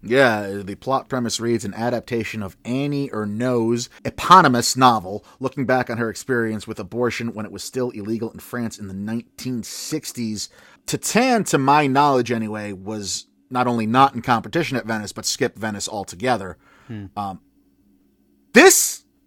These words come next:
Speaker 1: winning is chapter and verse as to why I've stopped pretending to be an authority with anything valuable to say about the international feature category anymore. Because just a few short weeks ago,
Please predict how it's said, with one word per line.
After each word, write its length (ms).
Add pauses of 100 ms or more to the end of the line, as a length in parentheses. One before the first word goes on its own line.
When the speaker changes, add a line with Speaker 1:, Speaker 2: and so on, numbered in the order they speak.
Speaker 1:
winning 440 (400)
is 220
chapter 460
and 180
verse 340
as 180
to 100
why 340
I've 200
stopped 340
pretending 400
to 80
be 160
an 100
authority 420
with 180
anything 320
valuable 400
to 80
say 360 (240)
about 240
the 80
international 460
feature 260
category 440
anymore. 380
Because 540 (240)
just 260
a 80
few 240
short 320
weeks 280
ago, 340